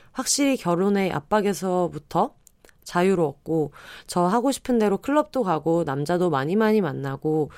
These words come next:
술도 마시고 해도 아무도 뭐라는 사람도 없었고 진짜 즐기면서 재밌게 살았는데,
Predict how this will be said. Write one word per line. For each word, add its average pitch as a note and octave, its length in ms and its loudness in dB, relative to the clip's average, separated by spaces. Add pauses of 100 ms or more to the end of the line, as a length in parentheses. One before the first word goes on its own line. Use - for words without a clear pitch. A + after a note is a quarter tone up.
(120)
술도 C4+ 360 0
마시고 D#3+ 500 -2
해도 G3+ 360 0 (220)
아무도 B3 360 2
뭐라는 G3 600 2
사람도 A3+ 380 2
없었고 D#3+ 560 -4
진짜 F#3+ 340 0
즐기면서 F#3 480 -2
재밌게 F#3+ 420 0
살았는데, C#3+ 600 -4